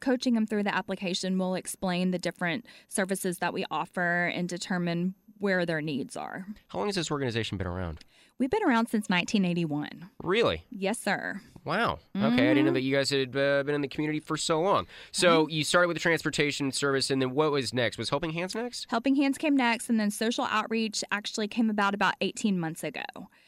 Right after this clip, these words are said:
Speaker 2: Wow.
Speaker 1: Yes.
Speaker 2: Very new.
Speaker 1: So it's new, but just exploding.
Speaker 2: Do you
Speaker 1: People
Speaker 2: get,
Speaker 1: love to socialize.
Speaker 2: are you, is it exciting to see something new like that take off? You know, especially if you've been around for thirty plus years,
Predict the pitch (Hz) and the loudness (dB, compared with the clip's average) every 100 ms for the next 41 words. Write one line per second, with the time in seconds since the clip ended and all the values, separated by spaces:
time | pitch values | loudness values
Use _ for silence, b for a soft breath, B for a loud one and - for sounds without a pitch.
0 | - 87 113 156 85 - - 165 104 175 | -10 2 4 6 2 -4 -6 -2 4 4
1 | 117 87 80 - _ - - 220 220 185 | 4 0 -4 -12 _ -2 0 0 -2 0
2 | 208 226 262 330 359 330 220 214 196 180 | 4 6 4 4 2 0 0 2 4 2
3 | - 202 208 - 196 - - 208 208 196 | -4 -6 -6 -6 -8 -6 -4 0 2 2
4 | 170 113 185 180 240 233 254 233 214 196 | 0 -2 -6 -4 -2 4 4 4 2 0
5 | 196 - 151 - 131 131 131 131 135 123 | -2 -4 -4 -4 0 2 2 2 2 2
6 | 123 - 135 139 127 - 127 - 131 117 | 0 2 2 2 0 -2 0 0 0 0
7 | 107 117 113 117 107 113 104 101 107 127 | 2 0 0 0 0 -2 0 0 0 -2
8 | 117 180 202 220 147 117 117 113 147 147 | -4 -2 -4 -2 0 0 2 2 2 0
9 | 113 98 - 135 131 117 - 113 101 127 | -2 -4 -2 -2 0 -4 -2 -2 0 0
10 | 147 104 107 - | 2 2 -2 -6